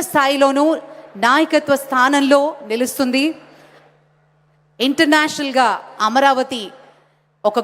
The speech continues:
గ్లోబల్ లీడర్ అవ్వబోతోంది అనటంలో ఏమాత్రం అతిశయోక్తి లేదు. అదేవిధంగా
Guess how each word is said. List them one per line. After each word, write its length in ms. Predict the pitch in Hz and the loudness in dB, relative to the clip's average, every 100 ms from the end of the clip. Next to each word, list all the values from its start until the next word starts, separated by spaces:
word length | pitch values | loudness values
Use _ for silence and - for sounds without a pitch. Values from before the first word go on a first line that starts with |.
| 202 | 0
గ్లోబల్ 400 | 269 311 349 302 269 | 0 2 -2 -2 -2
లీడర్ 300 | 294 302 220 - 220 | 0 0 0 -4 0
అవ్వబోతోంది 600 | 247 254 254 247 233 247 220 | 2 2 0 -2 -4 -4 -4
అనటంలో 440 | 214 240 247 226 220 208 - - - 208 | -2 0 0 0 0 -2 -10 -20 -4 0
ఏమాత్రం 420 | 233 240 240 220 220 208 | 2 2 0 -4 -4 -4
అతిశయోక్తి 540 | 208 277 277 240 233 202 | -2 -2 0 0 0 -6
లేదు. 200 | 175 160 156 - _ _ _ _ _ _ _ _ | -4 -6 -12 -20 _ _ _ _ _ _ _ _
అదేవిధంగా 640 | 214 214 277 254 247 240 254 | -2 2 2 2 0 2 2